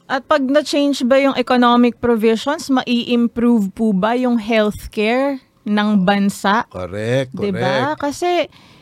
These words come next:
Speaker 1: hindi naman sa naiinggit tayo sa ibang countries, pero bakit sila kaya nila, di
Speaker 2: Pwede
Speaker 1: ba?
Speaker 2: bang, pwede bang lutasin niya ng,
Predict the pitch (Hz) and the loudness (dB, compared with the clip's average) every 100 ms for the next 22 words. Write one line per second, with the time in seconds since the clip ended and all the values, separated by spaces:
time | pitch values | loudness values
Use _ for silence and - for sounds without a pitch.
0 | _ 277 277 349 359 339 294 294 285 269 | _ -2 0 0 0 0 -2 0 0 -2
1 | 262 269 240 254 - 254 254 254 - 233 | 0 2 2 0 0 2 2 0 0 0
2 | 202 226 220 240 240 294 254 240 226 269 | 2 2 0 0 0 0 -2 -2 -2 -4
3 | - - - 277 285 277 240 285 294 - | -8 -10 -4 0 2 2 2 0 -2 -6
4 | 254 254 277 277 254 247 240 233 214 240 | -4 -4 -2 -2 0 0 0 0 0 0
5 | 269 262 190 175 165 160 156 294 - - | 0 0 0 2 2 2 0 -4 -4 0
6 | 147 151 147 139 139 123 127 131 127 | 2 4 4 2 2 2 4 6 6